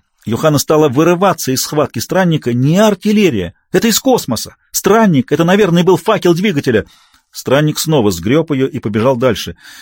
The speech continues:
Нет, не факел. Факел я слышал. Эта штука тише, и её кто-то направляет.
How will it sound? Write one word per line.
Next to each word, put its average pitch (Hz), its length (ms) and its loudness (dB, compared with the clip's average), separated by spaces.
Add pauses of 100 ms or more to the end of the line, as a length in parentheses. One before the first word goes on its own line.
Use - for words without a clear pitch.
(160)
Нет, 98 300 -2
не 123 100 0
факел. 98 380 -2
Факел 123 380 -4
я 123 140 -2
слышал. 113 400 -6 (400)
Эта 113 200 -4
штука 127 280 -6
тише, 185 360 -6
и 117 120 -4
её 120 200 0
кто-то 180 360 -4
направляет. 127 640 -2